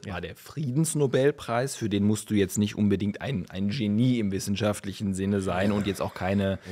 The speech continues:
Speaker 2: herausragende wissenschaftliche Leistung bringen. Ähm, oder kennst du jetzt die visionären wissenschaftlichen Arbeiten von Barack Obama oder Yasser Arafat?
Speaker 1: Nee, kenn ich nicht. <laughs> Und, äh, die beiden sind eigentlich auch ein ganz gutes Beispiel dafür, dass man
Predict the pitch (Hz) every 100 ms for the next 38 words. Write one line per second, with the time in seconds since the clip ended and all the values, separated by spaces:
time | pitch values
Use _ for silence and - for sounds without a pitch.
0 | 82 73 80 - 95 95 120 117 95 98
1 | 107 98 107 120 - 92 98 - 87 80
2 | 139 - 131 113 104 98 101 107 104 104
3 | - 87 87 95 92 - - 50 - -
4 | _ _ _ - 101 101 101 - 107 98
5 | - 90 98 107 107 95 92 101 95 90
6 | - - - - - 95 101 87 - -
7 | - 95 90 - - 92 85 92 90 87
8 | 92 87 90 87 - 101 87 - 85 -
9 | _ - 104 107 107 107 117 165 - 117
10 | 110 117 107 - - 185 - 180 - 175
11 | 175 165 156 156 175 151 - 135 151 151
12 | 131 123 120 - 123 117 120 - 120 113
13 | 110 104 113